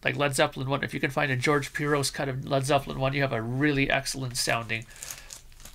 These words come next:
you know, version of that record. But this is one that you should definitely seek out. It's the first pressing of it, a first U S pressing.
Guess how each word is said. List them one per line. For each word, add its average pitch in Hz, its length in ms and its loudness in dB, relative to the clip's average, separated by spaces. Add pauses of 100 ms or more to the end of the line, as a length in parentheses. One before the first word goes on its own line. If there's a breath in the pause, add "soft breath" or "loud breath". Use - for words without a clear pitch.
(120)
you 127 100 -6
know, 117 100 -2
version 127 340 -2
of 117 60 -4
that 117 160 0
record. 123 380 -2
But - 160 -8
this - 320 0 (440 loud breath)
is 135 160 -2
one 143 220 0
that 135 180 -4
you 135 60 -4
should 120 180 -6
definitely 156 340 0
seek - 280 -2
out. 123 140 -2
It's 131 120 -6
the - 100 -2
first 160 360 -2
pressing 147 480 -2 (760)
of 135 160 0
it, 156 200 -2
a - 60 -8
first - 340 -4
U 165 120 2
S 160 100 0
pressing. 143 420 -4